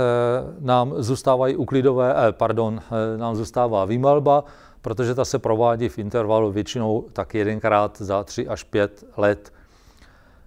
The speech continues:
Nicméně pokud, eh, k těm pěti tisícům tři sta korunám přidáme zase jako příklad, eh, třeba sedm set korun a uděláme z toho pěkných šest tisíc měsíčně,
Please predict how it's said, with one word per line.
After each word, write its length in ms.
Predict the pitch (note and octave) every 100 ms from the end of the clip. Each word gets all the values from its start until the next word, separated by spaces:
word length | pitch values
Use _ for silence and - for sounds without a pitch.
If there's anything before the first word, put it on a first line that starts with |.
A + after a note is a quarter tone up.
| -
Nicméně 460 | D3 C#3 D#3 D3+ D3+
pokud, 460 | - - D3+ -
eh, 180 | C3+ B2+
k 80 | -
těm 240 | D3 C#3
pěti 300 | C3 C3+ -
tisícům 540 | B2+ C#3 - C#3 - B2+
tři 160 | -
sta 200 | C#3 -
korunám 520 | A#2 C3+ C3 C3+ B2 A#2
přidáme 520 | - A2+ A#2 A#2+ A2+
zase 240 | A#2 -
jako 220 | A2 -
příklad, 600 | G2+ A#2+ G#2+ B2+ A2+ -
eh, 180 | A2+ G#2
třeba 240 | G2 G#2+ G2+
sedm 300 | B2+ B2 A#2
set 200 | G#2+ -
korun 340 | A#2 A#2+ C3+
a 40 | A2
uděláme 440 | G#2 G#2+ G#2+ A2
z 80 | -
toho 180 | A2 G#2+
pěkných 400 | G#2+ - G#2+ -
šest 180 | A#2+
tisíc 380 | - A2 G#2+ -
měsíčně, 580 | A#2+ - C3+ - C3